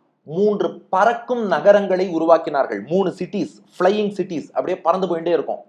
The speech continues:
அந்த ஃப்ளையிங் சிட்டிஸ்ல தங்கக்கோட்டை, வெள்ளிக்கோட்டை, இரும்புக்கோட்டை, ஆளுக்கு ஒரு கோட்டையும் கட்டி வச்சுட்டான். இவங்களுக்கு எப்ப மரணம் ஏற்படும்னா, இந்த மூன்று பறக்கும் கோட்டைகளும்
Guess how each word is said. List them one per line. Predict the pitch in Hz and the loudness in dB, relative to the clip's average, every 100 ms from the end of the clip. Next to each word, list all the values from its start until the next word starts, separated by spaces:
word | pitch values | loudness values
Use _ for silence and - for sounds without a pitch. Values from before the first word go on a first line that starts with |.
| _ _ _ _ _ _ _ | _ _ _ _ _ _ _
அந்த | 117 - 123 | -2 4 4
ஃப்ளையிங் | - 185 226 240 220 | 4 2 2 0 -4
சிட்டிஸ்ல | 196 180 151 98 95 101 165 - - _ - | -6 -6 -8 -6 0 2 2 0 -8 _ -2
தங்கக்கோட்டை, | 175 190 - 151 139 156 170 - - | 0 2 2 0 0 -4 -8 -12 -8
வெள்ளிக்கோட்டை, | 139 175 190 139 139 - 180 - _ | -4 -4 -4 -2 -2 -2 -8 -10 _
இரும்புக்கோட்டை, | 147 196 196 - 147 143 113 - | -2 0 0 0 0 0 -4 -2
ஆளுக்கு | 143 180 185 175 | 0 0 2 0
ஒரு | 139 | 2
கோட்டையும் | 175 185 196 170 | 2 2 -2 -4
கட்டி | 156 151 | -4 -6
வச்சுட்டான். | - 120 104 - _ _ _ _ - | -6 -6 -8 -10 _ _ _ _ -8
இவங்களுக்கு | 156 160 147 131 135 | -4 -2 -4 0 2
எப்ப | 139 240 | 4 4
மரணம் | 214 170 190 190 | 4 2 2 0
ஏற்படும்னா, | 160 139 123 95 90 104 123 - - _ | -2 -2 -4 -4 -4 -4 -4 -6 -12 _
இந்த | 127 135 127 | -10 2 2
மூன்று | 147 220 240 220 - | 2 0 2 2 2
பறக்கும் | 165 190 196 214 | 4 2 0 -4
கோட்டைகளும் | 196 170 165 120 101 95 127 | 0 -2 -2 -4 -4 -6 -10